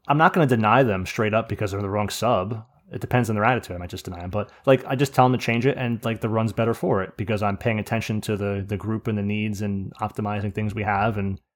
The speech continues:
like, we don't have to use J A zero to get one point two million gil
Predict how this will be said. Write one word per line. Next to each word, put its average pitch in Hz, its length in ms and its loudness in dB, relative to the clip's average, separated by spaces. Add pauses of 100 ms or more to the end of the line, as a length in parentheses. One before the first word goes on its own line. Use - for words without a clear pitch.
(320)
like, 117 260 2
we 120 60 2
don't 123 160 6
have 123 160 6
to 117 80 0
use 113 160 4
J 110 300 0
A - 20 0
zero 101 340 0
to 104 80 -4
get 104 260 -4 (200)
one 110 140 -2
point 107 240 -4
two 113 80 -2
million 104 280 -2
gil 98 360 -4